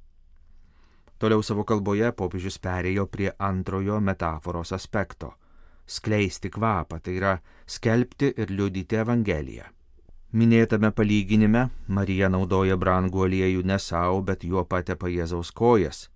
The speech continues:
Ir taip kartu pasklinda saldus kvapas po visus namus.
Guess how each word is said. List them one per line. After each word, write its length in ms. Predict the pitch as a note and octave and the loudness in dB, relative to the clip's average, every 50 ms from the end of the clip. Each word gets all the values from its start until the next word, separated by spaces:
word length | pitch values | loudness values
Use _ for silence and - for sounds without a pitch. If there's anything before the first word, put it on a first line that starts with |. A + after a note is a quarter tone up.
| - _ | -20 _
Ir 160 | - D3+ D3 C#3+ | 0 0 0 2
taip 320 | - B2+ B2 B2+ B2 - - | 2 4 4 4 4 2 2
kartu 300 | - A#2 G#2+ G2+ - A#2 - | 2 2 2 2 0 -2 0
pasklinda 800 | - G2 - - - - G#2 G#2+ A#2 C3 C3+ C3 B2 A#2 A2+ A2+ | 0 -2 -4 -4 -6 -2 0 2 4 4 4 4 4 2 0 -2
saldus 560 | - - A#2 G#2+ A2 A2+ A2 A#2+ C3+ C3+ - | -2 0 0 2 2 2 2 0 0 0 -2
kvapas 540 | - - F2+ G2 G2+ G#2 G2+ - G2+ - - | -6 -2 0 0 2 0 0 -2 -4 -6 -6
po 160 | - G2 F#2+ | -4 -4 -4
visus 380 | F2+ G2 F#2 - F#2+ F2+ - - | -2 -4 -6 -6 -8 -8 -6 -6
namus. 500 | E2+ E2 E2+ D#2 C2 B1 - - - - | -6 -4 -4 -6 -8 -10 -14 -18 -20 -20